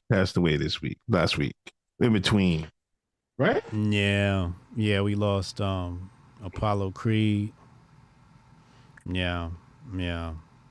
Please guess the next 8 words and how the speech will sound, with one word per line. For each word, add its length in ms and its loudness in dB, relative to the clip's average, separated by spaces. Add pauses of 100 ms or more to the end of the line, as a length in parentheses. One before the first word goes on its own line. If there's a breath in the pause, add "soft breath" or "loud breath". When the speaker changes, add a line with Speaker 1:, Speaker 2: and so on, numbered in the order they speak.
(880)
Speaker 2:
It's 120 -4
unfortunate, 580 2
man. 340 -10 (1400)
Speaker 1:
Hold 140 4
on, 120 4
how 100 6
Speaker 2:
Unfortunate. 180 2
Speaker 1:
old 100 2